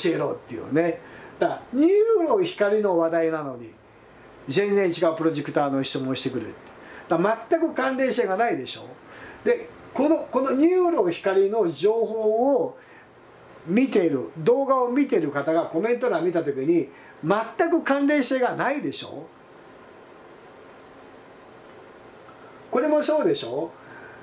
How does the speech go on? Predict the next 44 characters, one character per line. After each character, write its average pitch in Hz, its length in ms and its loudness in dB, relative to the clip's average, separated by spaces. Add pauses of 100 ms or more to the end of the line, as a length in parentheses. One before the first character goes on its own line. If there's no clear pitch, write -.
(200)
エ 202 60 6
ッ 208 120 -2
ク 294 140 2
ス - 120 -4
テ 302 80 -2
ィ - 20 2
ー - 60 2
ユ 294 100 2
ー 254 40 -4
マ 196 100 2
ッ 165 80 -2
ク - 100 -8
ス 180 160 -4
プ 247 100 2
ロ 196 160 2
の、 170 340 0 (240)
お 165 1160 2 (120)
ー、 202 40 -10
ね、 240 280 -2 (400)
こ 185 140 0
の 196 160 -2
新 233 300 0
し 214 140 -2
い 185 60 4
ア 208 80 0
ク - 80 -8
シ 233 80 -2
ョ 233 80 0
ン 220 60 -4
カ 247 140 -2
メ 233 80 0
ラ 180 100 2
の 143 160 -2
情 185 220 0
報、 208 460 0 (480)
動 247 260 4
画 247 140 4
を 247 160 2
見 233 140 -2
に 247 160 -2
来 - 100 -10
た 151 140 2
人 - 240 -4
が、 196 300 0